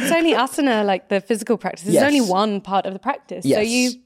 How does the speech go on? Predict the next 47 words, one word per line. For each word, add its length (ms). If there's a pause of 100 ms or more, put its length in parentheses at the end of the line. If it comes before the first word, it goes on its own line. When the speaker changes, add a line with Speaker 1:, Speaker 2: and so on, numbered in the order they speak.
Speaker 1:
very 200
much 300
could 180
be 120
a 40
yogi. 320
Speaker 2:
That's 200
what 160
I, 40
it's 160
like 180
I 100
meditate, 840
and 140
I've 120
actually 260
studied 340
some 100
of 60
the 60
Vedas, 460
and, 140
like, 240
Speaker 1:
Yeah. 100
Speaker 2:
I, 200
I, 340 (380)
there's 220
a 40
lot 300
I 80
resonate 480
with, 340 (120)
um, 460 (380)
from 320
that 180
world, 440
but, 260
uh, 220
just 240
my 160
body, 500
um, 380 (600)
doesn't 280
bend, 320 (180)
and 280
it 220
hurts. 340